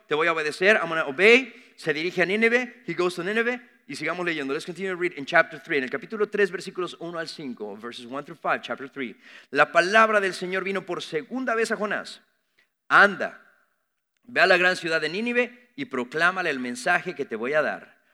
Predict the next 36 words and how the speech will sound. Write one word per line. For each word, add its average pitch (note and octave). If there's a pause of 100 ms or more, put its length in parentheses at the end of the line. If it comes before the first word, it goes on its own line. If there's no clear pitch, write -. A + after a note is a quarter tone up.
(120)
Jonás C3+
se C#3+
fue C#3
hacia A#2+
Nínive G3+
conforme C#3+
al C3
mandato B2+
del B2
Señor. A#3+ (280)
Ahora C#3+
bien, D3
Nínive D#3+
era D#3
una D3+
gran D#3
ciudad D#3
y C3+
de B2
mucha D3
importancia. A#2 (360)
Jonás C#3
se D3
fue D3
internando C3+
en B2+
la B2
ciudad B2
y C#3
la B2+
recorrió B2
todo C3
un C3
día A#2+
mientras A2+
proclamaba, D3